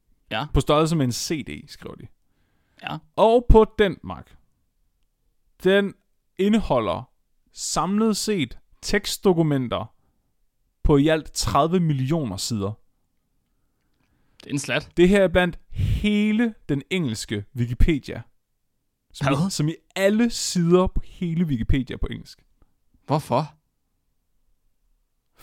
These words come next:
Speaker 1: Undskyld, hvorfor? Prøv lige at stop. Prøv lige at stop, Flemming. Nu er jeg lige nødt til, øh, random,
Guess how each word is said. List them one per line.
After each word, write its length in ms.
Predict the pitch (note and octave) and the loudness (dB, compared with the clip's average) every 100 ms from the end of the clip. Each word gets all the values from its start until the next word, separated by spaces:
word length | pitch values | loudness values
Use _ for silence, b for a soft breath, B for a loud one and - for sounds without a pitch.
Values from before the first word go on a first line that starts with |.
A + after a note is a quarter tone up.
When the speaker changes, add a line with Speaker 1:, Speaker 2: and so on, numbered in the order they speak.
| B B | B B
Speaker 1:
Undskyld, 420 | E3 E3+ - F#3 | -2 -2 -2 -4
hvorfor? 340 | C3 F#3+ - C#3 | 0 0 0 -8
Prøv 180 | E3+ F#3+ | -2 -2
lige 140 | D#3+ | -2
at 60 | C3+ | -8
stop. 280 | A#2+ G2+ | -8 -8
Prøv 120 | - G#3+ | -2 -2
lige 80 | |
at 60 | G#3 | -2
stop, 240 | - B2+ - | -6 -6 -8
Flemming. 240 | G#2 A2+ | -14 -6
Nu 100 | E3+ | 0
er 40 | |
jeg 100 | G3 | 0
lige 100 | F#3 | 0
nødt 140 | F3 D#3 | -4 -6
til, 220 | B2+ G#2+ - _ _ _ - | -6 -8 -10 _ _ _ -8
øh, 680 | B2 A2+ A2 A2 G#2+ A2 C3 | -4 -4 -4 -6 -8 -8 -4
random, 680 | E3 G3+ G#3 G#3+ G#3 G#3 | -2 -2 -4 -4 -4 -8